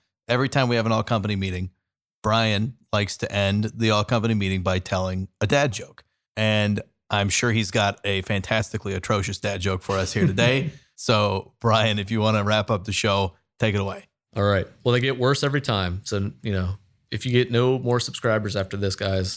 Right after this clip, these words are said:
Speaker 2: don't come hunting me down. But actually, you know, I did this when covid hit. You know, it was a stressful time. We started doing, uh, bi-weekly all-company meetings, and I did it to get a few chuckles from the team.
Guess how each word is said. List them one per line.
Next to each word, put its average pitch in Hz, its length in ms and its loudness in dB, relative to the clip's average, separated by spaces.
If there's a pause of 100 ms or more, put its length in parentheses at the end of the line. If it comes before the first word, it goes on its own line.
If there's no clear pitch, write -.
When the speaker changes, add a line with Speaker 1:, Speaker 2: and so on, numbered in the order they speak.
(120)
Speaker 2:
don't 107 200 0
come 107 260 2
hunting 110 200 2
me 101 80 2
down. 92 300 -2 (180)
But 131 100 2
actually, 135 460 0
you 123 100 0
know, 120 60 4
I 117 60 4
did 151 200 0
this 135 300 0
when 110 240 0
covid 123 340 0
hit. 131 400 0
You 117 100 -4
know, 113 100 2
it 120 40 2
was 110 140 -2
a 104 80 0
stressful 127 460 -2
time. 110 420 2
We 107 80 0
started 110 260 0
doing, 110 520 2 (300)
uh, 104 180 -2
bi-weekly 110 480 2
all-company 104 400 0
meetings, 101 480 2
and 98 460 -2 (480)
I 135 100 2
did 135 240 2
it 131 80 -8
to 127 60 -8
get 120 120 2
a 107 40 4
few 123 160 0
chuckles 127 380 -2
from 120 140 0
the 104 80 2
team. 147 500 -2